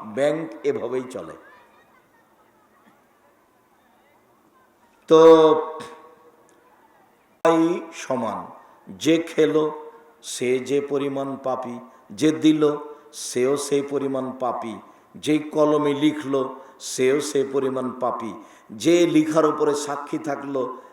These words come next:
সেও সেই পরিমাণ পাপী, তারা সবাই।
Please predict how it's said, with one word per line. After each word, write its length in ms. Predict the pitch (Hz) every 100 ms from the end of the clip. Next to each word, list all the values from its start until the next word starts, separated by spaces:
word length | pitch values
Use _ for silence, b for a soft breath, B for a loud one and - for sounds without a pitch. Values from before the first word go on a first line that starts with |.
| -
সেও 420 | - - 139 143
সেই 240 | 143 143
পরিমাণ 520 | - 139 135 131 123 117
পাপী, 360 | 120 117 113 104 B B _
তারা 240 | 131 127
সবাই। 360 | 117 - 92 82